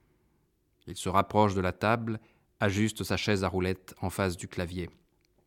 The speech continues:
Non. Harris. Il attend. J'épelle. Il cherche les lettres, enfonce les touches, me demande si je suis de la famille du pain de mie. Je dis non. Prénom ?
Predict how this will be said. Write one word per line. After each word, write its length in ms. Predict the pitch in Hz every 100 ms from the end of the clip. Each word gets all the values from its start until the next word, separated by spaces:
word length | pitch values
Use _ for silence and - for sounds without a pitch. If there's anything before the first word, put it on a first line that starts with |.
| _ _ _ _ _ -
Non. 380 | 117 139 143 - - _ _ _ _ _ _ _ _ -
Harris. 380 | 101 95 92 - - _ _ _ _ _ _ _ _ _ _ _ _ -
Il 140 | 92
attend. 320 | 87 - 87 - _ _ _ _ _ _ _ _ 92
J'épelle. 560 | 95 87 92 90 92 - _ _ _ _ _ _ _ _ _
Il 180 | 95 92
cherche 360 | - 117 -
les 160 | 98 95
lettres, 360 | 95 107 - - - _ _
enfonce 480 | 95 95 - 117 -
les 100 | 98
touches, 480 | - 110 117 - - _ _ _
me 120 | 92 92
demande 380 | 104 113 117
si 120 | 107 107
je 120 | 101
suis 320 | - - 117
de 60 | 101
la 120 | 92
famille 400 | - 95 104 104
du 140 | 104
pain 180 | - 98
de 140 | 98
mie. 240 | 95 95 - - _ _ _ _ _
Je 120 | -
dis 160 | 90 92
non. 240 | 90 90 - _ _ _ _ _ _ _ _ _ -
Prénom ? 460 | - 131 135 143